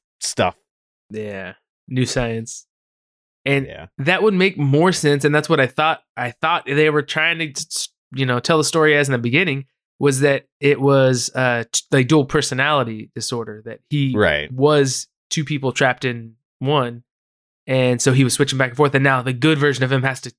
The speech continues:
Speaker 2: you know, pretty much kill himself to destroy the bad version of himself and make up for the bad things that he, you know, feels he's done. But it wasn't really that, 'cause they're actually two different people in two different dimensions, two different bodies. And one of 'em,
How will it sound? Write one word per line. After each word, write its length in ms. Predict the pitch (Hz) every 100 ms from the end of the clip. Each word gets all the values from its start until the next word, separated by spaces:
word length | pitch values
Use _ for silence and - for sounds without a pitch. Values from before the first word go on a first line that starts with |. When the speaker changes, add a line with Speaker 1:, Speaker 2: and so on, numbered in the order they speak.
| _
Speaker 2:
you 100 | 127
know, 80 | 120
pretty 160 | 165 147
much 160 | 123
kill 200 | - 165
himself 340 | 139 117 127 -
to 80 |
destroy 340 | 127 120 143 123
the 80 | 120
bad 260 | 147 165
version 220 | 135 123
of 80 | 123
himself 440 | 123 117 127 123 - _ _ -
and 140 | 127
make 180 | 135 135
up 100 | 127
for 120 | -
the 200 | 120 117 _ _ _ _ _
bad 220 | 135 127 -
things 200 | 127 117
that 160 | 110
he, 420 | - 143 131 123 - _ _ _
you 120 | 123
know, 40 |
feels 240 | 110 139 127
he's 160 | 127
done. 440 | 113 160 131 123 123 _ _ _ _ _ _
But 280 | 143 131 - -
it 100 | 139
wasn't 300 | 151 131 143
really 180 | 233 135
that, 220 | 135 -
'cause 140 | 165
they're 180 | 175 175
actually 240 | 170 170
two 220 | - - 196
different 320 | 170 175 143 _ _ _ _ _ _
people 400 | 247 220 127 135
in 80 | 131
two 120 | 185
different 220 | 160 143
dimensions, 380 | 139 190 175 135
two 100 | 165
different 220 | 143 127
bodies. 340 | 156 156 131 127
And 100 | 131
one 120 | 143
of 80 | 131
'em, 180 | 127